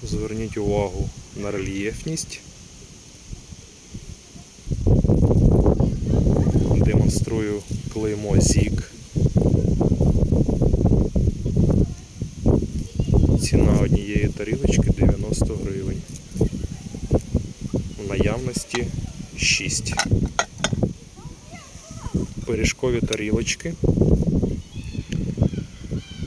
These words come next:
Багато позолоти, кантик жовтого кольору. Досить рідкісні.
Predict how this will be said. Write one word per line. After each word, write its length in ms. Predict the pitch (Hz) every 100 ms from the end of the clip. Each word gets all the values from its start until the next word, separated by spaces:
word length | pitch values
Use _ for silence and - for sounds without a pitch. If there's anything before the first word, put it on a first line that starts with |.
| -
Багато 380 | 98 95 110 -
позолоти, 840 | - 107 104 98 98 117 143 143 143 - - - - -
кантик 420 | 113 104 - 98
жовтого 500 | 95 104 95 98 101 117
кольору. 480 | 104 113 123 123 - - - - - - - - - - - - - - 101
Досить 360 | 101 113 101 -
рідкісні. 680 | 98 98 - 127 - 147